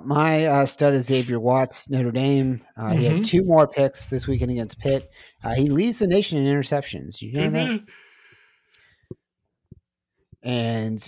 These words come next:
Speaker 1: you know, losing Benjamin Morrison didn't play in this game, one of Notre Dame's excellent corners, and neither did Cam Hart. So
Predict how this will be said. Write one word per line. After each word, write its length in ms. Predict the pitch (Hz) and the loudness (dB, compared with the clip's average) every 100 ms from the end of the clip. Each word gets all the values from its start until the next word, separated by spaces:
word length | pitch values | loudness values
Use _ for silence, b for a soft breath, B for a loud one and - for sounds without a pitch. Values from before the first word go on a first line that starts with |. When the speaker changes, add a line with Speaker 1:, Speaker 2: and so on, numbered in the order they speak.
| - | -8
Speaker 1:
you 120 | 156 | -2
know, 220 | 131 120 | 0 0
losing 840 | 117 127 139 131 131 131 123 120 104 | 0 2 2 2 0 0 0 -2 -4
Benjamin 360 | 92 120 117 117 | -4 -4 -4 2
Morrison 360 | 156 175 156 | 4 4 4
didn't 160 | 151 147 | -2 -2
play 140 | 151 143 | 0 0
in 60 | |
this 140 | 135 - | 0 -4
game, 340 | 139 131 127 | -2 -2 -2
one 140 | 117 117 | -2 -4
of 60 | |
Notre 140 | 113 107 | -4 -4
Dame's 280 | 110 110 - | -6 -8 -10
excellent 420 | 110 - 107 - | -10 -8 -10 -8
corners, 520 | 123 120 113 117 - B B B | -6 -4 -4 -6 -10 B B B
and 100 | 117 | -4
neither 160 | 127 113 | -2 -2
did 140 | 104 | -6
Cam 240 | - 113 107 | -8 -8 -4
Hart. 340 | 117 123 120 | -2 0 -2
So 260 | - 110 | -6 -6